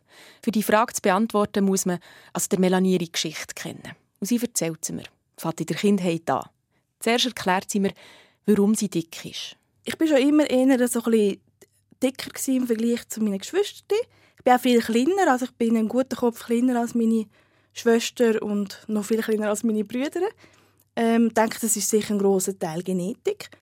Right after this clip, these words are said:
Speaker 1: Ich fange an recherchieren. Übergewicht kann genetisch sein. Das zeigen mir mehrere Studien. Unsere Erbanlagen bestimmen zu der Hälfte, wie schwer das wir sind. Die Gensteuern, wie gut oder wie schlecht das wir Fett können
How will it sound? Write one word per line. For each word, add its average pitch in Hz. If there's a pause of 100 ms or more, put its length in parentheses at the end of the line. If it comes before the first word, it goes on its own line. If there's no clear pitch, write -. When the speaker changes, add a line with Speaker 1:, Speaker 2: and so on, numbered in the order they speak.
Speaker 1:
Ich 285
fange 160
an 165
recherchieren. - (280)
Übergewicht 175
kann 165
genetisch 160
sein. - (460)
Das 196
zeigen 190
mir 170
mehrere 165
Studien. - (280)
Unsere 185
Erbanlagen 185 (400)
bestimmen 196
zu 185
der 165
Hälfte, 226 (100)
wie 202
schwer 165
das 175
wir 165
sind. - (300)
Die -
Gensteuern, 175 (300)
wie 170
gut 214
oder 165
wie 165
schlecht 170
das 165
wir 160
Fett -
können 156